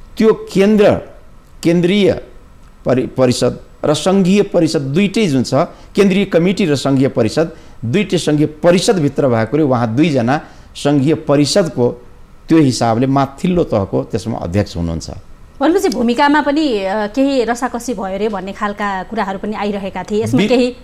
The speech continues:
Speaker 1: बिल्कुलै होइन,
Speaker 2: मह्म।
Speaker 1: बिल्कुलै होइन। भूमिकामा केही रसाकसी होइन। भूमिकामा त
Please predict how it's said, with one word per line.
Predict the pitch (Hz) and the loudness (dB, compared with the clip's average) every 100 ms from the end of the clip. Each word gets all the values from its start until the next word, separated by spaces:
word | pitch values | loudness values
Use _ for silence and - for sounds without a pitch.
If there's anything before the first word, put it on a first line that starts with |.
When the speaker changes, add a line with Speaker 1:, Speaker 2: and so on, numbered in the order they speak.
| - 127 | -12 -6
Speaker 1:
बिल्कुलै | 120 214 233 208 - 190 143 | 0 2 2 0 0 2 4
होइन, | 98 | 2
Speaker 2:
मह्म। | 85 104 185 - | 0 -2 -4 -4
Speaker 1:
बिल्कुलै | 127 170 165 170 156 | 0 0 0 2 4
होइन। | 120 156 | 4 2
भूमिकामा | 123 135 147 143 131 | 2 0 2 2 0
केही | - 120 | 0 2
रसाकसी | 127 120 131 123 123 120 | 2 0 0 0 -2 0
होइन। | 117 156 | 0 0
भूमिकामा | 151 117 147 156 156 | 0 0 0 2 2
त | 151 | 2